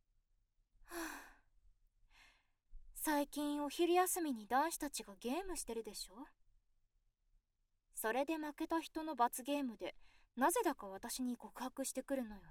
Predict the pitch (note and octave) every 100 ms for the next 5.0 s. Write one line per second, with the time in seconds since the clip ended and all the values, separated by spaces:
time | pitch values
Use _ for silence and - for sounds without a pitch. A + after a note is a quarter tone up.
0 | - G#3+ C4 - _ _ _ _ _ _
1 | _ _ _ _ _ _ _ _ _ _
2 | _ _ - - D4 F4 - G#4+ G4+ F4+
3 | D4 B3+ A3+ A3 - G3+ - A3 B3+ C4
4 | C#4 A3 - G3+ A#3 G#3+ F#3+ F#3 - -